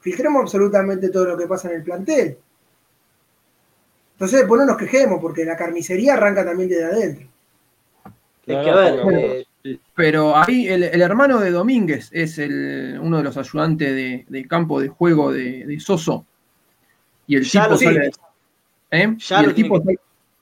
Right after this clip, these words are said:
Speaker 4: bueno, ese ya directamente lo tienen que rajar. Porque, ¿cómo va a salir? Eh,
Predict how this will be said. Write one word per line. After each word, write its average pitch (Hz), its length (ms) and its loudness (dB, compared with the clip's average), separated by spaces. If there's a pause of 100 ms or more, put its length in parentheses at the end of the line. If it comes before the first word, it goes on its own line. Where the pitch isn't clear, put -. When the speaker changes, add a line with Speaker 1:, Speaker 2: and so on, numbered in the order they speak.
(240)
Speaker 4:
bueno, 202 280 0
ese 226 180 0
ya 247 260 2
directamente 220 580 0
lo 175 100 0
tienen 214 200 -2
que 175 100 -2
rajar. 202 320 -2 (480)
Porque, 165 440 2
¿cómo 294 220 4
va 226 80 6
a 170 40 -2
salir? 202 280 -2
Eh, 160 160 -6